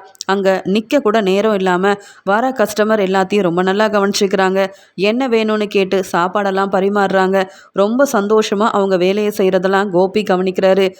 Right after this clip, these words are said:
ரெண்டு மூணு நாள் பாக்கியா ரொம்பவே சோகமா யார்கிட்டயும் பேசாம வீட்டு வேலையை செய்யக்கூட முடியாம இருந்தா. ஆனா இப்ப தனக்குன்னு ஒரு வேலை இருக்கு, தனக்குன்னு ஒரு கடை இருக்குன்னு நினைச்சிட்டு,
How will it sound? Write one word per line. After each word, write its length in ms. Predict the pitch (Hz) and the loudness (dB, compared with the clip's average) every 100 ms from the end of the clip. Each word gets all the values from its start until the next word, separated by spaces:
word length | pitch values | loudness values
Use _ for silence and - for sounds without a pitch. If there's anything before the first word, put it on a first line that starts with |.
| - - - | -20 -16 0
ரெண்டு 260 | 220 262 | 2 2
மூணு 180 | 269 262 | 0 -2
நாள் 240 | 247 262 | -2 -2
பாக்கியா 580 | 202 196 220 226 214 233 - | 0 0 0 0 2 0 -2
ரொம்பவே 460 | 180 202 233 202 233 190 | -2 0 0 -2 -2 2
சோகமா 460 | 196 214 208 220 | 2 2 0 0
யார்கிட்டயும் 800 | 233 185 185 196 202 208 196 185 | 0 0 0 -2 -2 0 2 0
பேசாம 480 | 202 202 196 214 214 - - - | 2 0 2 -2 -2 -16 -18 -2
வீட்டு 340 | 226 247 262 | 0 2 0
வேலையை 280 | 233 214 214 | 0 -2 -2
செய்யக்கூட 480 | 196 196 208 214 214 | 0 0 0 0 0
முடியாம 420 | 202 196 196 202 | 2 2 2 2
இருந்தா. 300 | 185 185 185 | 0 0 -2
ஆனா 260 | 170 165 | -2 0
இப்ப 480 | 160 180 175 220 254 - _ - 202 | 0 0 0 -2 -2 -8 _ -6 -2
தனக்குன்னு 560 | 208 233 262 262 262 269 - - | -2 -2 0 0 0 -4 -12 -4
ஒரு 220 | 202 202 | 0 2
வேலை 340 | 196 208 226 | 2 0 0
இருக்கு, 360 | 208 196 214 254 | -2 0 0 2
தனக்குன்னு 440 | 196 185 202 226 233 | 0 -2 -2 -2 0
ஒரு 180 | 196 185 | 0 0
கடை 300 | 185 208 226 | 0 2 2
இருக்குன்னு 400 | 202 208 202 190 | 0 -2 0 0
நினைச்சிட்டு, 400 | 185 180 196 | -2 -2 -2